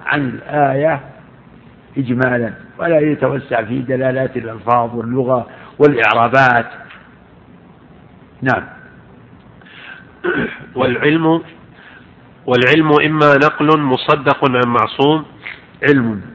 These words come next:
Speaker 1: العلم يعني العلم الصحيح يجعله الشيخ نوعين، نقل مصدق أم معصوم، هذا هو العلم المنقول. نعم.
Speaker 2: وإما قول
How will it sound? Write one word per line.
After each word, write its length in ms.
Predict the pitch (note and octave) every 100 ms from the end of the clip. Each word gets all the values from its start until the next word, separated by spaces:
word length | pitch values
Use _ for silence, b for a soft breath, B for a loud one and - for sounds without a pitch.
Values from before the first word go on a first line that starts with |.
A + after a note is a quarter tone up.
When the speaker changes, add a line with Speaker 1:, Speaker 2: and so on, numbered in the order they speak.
| - - -
Speaker 1:
العلم 440 | A#2 A2 D3+ D#3+ B2
يعني 300 | A#2 B2 B2+
العلم 380 | C3+ D#3 F#3+ E3
الصحيح 760 | - D#3+ C#3 F3 G3+ F#3+ - - - - - -
يجعله 400 | C3+ B2 D3 D3
الشيخ 340 | G#2 - C3 G2 - - - -
نوعين، 360 | C3 C3 G#2+ E2+ C#2+ - - - - - - - - -
نقل 300 | E3 F3 C#3
مصدق 720 | B2+ A#2+ B2 D#3+ F3 E3+ C#3
أم 100 | C3+
معصوم، 340 | G#2+ G#2 G2+ G2 - - - - D3
هذا 260 | D3+ D#3+ C#3+
هو 180 | C3 B2+
العلم 440 | A2 A#2 F3 D3+
المنقول. 560 | D3 D3+ E3 F#3+ F3 C3+ - - - - - - - - -
نعم. 240 | C3 A#2+ F2 - B B B -
Speaker 2:
وإما 500 | B2+ E3+ E3+ E3+ D#3+
قول 560 | C#3+ E3 E3+ D#3+ E3